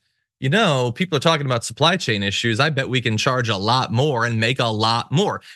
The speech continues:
Because after all, it's not like they raised the prices and then they also raised, their, their costs were up. Their literal profits were up. And the right, including Fox News, has to pretend that they're opposed to that, but they don't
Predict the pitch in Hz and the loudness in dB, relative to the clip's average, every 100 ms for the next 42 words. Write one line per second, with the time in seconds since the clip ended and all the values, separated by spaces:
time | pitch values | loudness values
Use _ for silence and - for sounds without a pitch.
0 | _ 160 190 - 220 180 143 - 226 285 | _ 2 4 2 0 0 -2 0 0 0
1 | 302 277 233 226 185 - 147 110 - 95 | -2 0 0 0 -2 -2 -2 -2 -6 -6
2 | 101 - - _ _ _ _ _ - 165 | -8 -10 -14 _ _ _ _ _ 4 4
3 | 175 170 165 160 156 - _ _ _ - | 6 4 2 0 -2 -6 _ _ _ 0
4 | 135 165 147 170 170 147 147 - 139 131 | 2 4 2 2 0 0 -2 -2 -4 -4
5 | 120 - 185 190 - 113 90 139 175 143 | -6 -4 -2 -2 -2 -4 -2 2 2 2
6 | 165 339 262 147 - - 175 160 - 101 | 0 0 0 -4 -10 -4 -2 0 -4 -6
7 | - 101 98 - - _ _ - - - | -6 -6 -6 -6 -8 _ _ -20 -20 -20
8 | - _ 175 190 180 151 180 147 240 185 | -20 _ 2 4 4 2 2 2 0 -2
9 | 165 165 175 185 185 170 - 156 180 - | -4 -4 -2 -2 -2 -2 -4 -2 -2 -2
10 | 160 151 190 233 160 151 151 151 147 151 | -4 0 2 2 2 0 -2 -2 0 -2
11 | - 240 285 - 113 107 - 139 185 202 | -2 -4 -2 -2 0 0 0 -2 0 0
12 | 156 190 240 - | 2 0 0 -4